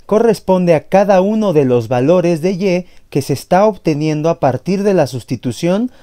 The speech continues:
de los valores de x. En nuestro ejemplo, las imágenes corresponden a los valores que obtuvimos al sustituir x. En este caso, la imagen de menos dos es menos tres, o bien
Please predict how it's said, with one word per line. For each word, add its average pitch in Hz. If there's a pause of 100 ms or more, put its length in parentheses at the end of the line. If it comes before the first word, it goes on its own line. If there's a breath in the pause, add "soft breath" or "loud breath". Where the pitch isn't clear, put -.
(120 soft breath)
de 131
los 131
valores 139
de 123
x. 110 (500)
En 170
nuestro 175
ejemplo, 190 (360 soft breath)
las 208
imágenes 185
corresponden 196
a 170
los 139
valores 156
que -
obtuvimos 151
al 127
sustituir 127
x. 147
En 123
este 131
caso, 156 (260 soft breath)
la 131
imagen 139
de 120
menos 160
dos 208 (180 soft breath)
es 139
menos 113
tres, 185 (340 soft breath)
o 131
bien 185